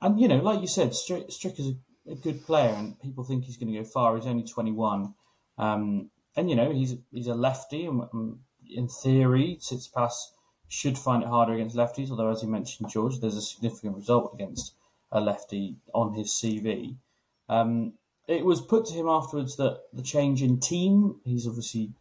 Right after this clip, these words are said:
uh, got rid of his dad and brought in Mark Philippoussis, um, might have been the answer. He said, "I'm not, I'm by no means putting any blame on the people or any members of my team. Everything on the court is under my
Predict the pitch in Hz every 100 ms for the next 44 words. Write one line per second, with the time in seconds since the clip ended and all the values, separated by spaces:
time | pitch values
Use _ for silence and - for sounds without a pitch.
0 | - 107 107 107 110 110 104 - 131 147
1 | 139 110 - 107 101 104 107 - 110 104
2 | 127 123 131 - - _ _ _ _ -
3 | 104 104 101 101 113 117 110 - 113 123
4 | 135 131 147 151 156 139 135 127 - -
5 | 139 147 151 - 135 131 127 - _ -
6 | 139 139 151 151 143 131 120 113 110 -
7 | - _ - - 113 113 110 110 107 107
8 | 107 107 101 120 113 110 107 - _ _
9 | _ 113 113 113 117 113 107 101 107 -
10 | 117 117 131 135 120 110 110 - 165 156
11 | 127 120 113 110